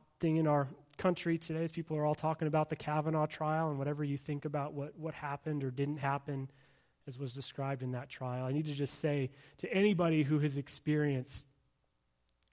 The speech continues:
sexual abuse or violence or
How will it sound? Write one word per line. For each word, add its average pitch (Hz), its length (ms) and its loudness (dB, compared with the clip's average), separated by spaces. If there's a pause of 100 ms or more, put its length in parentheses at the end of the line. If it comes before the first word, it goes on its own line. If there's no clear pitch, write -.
(240)
sexual 156 560 0
abuse 160 720 -2 (420)
or 123 80 -12
violence 147 560 0
or 147 120 -10